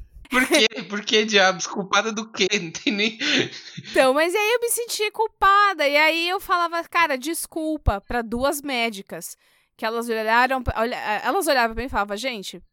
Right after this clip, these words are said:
Speaker 2: para de pedir desculpa, tá tudo bem, isso é normal." E aí a minha mãe, já me conhecendo, falando, "O que é que eu faço pra te ajudar?"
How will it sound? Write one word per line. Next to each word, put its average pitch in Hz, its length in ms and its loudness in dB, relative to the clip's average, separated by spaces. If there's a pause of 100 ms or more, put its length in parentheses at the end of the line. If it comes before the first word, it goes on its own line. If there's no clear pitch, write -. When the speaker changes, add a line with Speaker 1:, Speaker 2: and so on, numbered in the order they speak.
(340)
Speaker 2:
para 311 280 2
de 415 80 -10
pedir 427 260 -8
desculpa, 359 460 -6
tá 233 120 -12
tudo 254 240 -14
bem, 285 260 -8
isso - 180 -12
é - 20 -10
normal." 247 480 -6
E 240 80 0
aí 269 180 6
a 330 60 2
minha 330 260 -2
mãe, 247 500 -2
já 196 280 -2
me 202 120 -12
conhecendo, 233 540 -8
falando, 208 480 -8
"O 220 100 -10
que 240 300 -8
é 240 140 -2
que - 120 -12
eu 311 140 -6
faço 233 500 -2
pra 277 120 -14
te - 100 -10
ajudar?" 277 400 -4